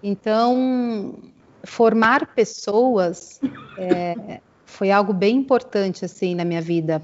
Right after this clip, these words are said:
Acreditar nas pessoas, ensinar as coisas pra essas pessoas,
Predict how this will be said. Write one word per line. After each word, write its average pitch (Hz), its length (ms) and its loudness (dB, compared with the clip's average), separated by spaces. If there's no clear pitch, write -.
Acreditar 196 680 -2
nas 208 220 -2
pessoas, 185 720 -2
ensinar 190 600 0
as 185 120 -2
coisas 170 400 -2
pra - 160 -8
essas - 280 -10
pessoas, 175 680 -2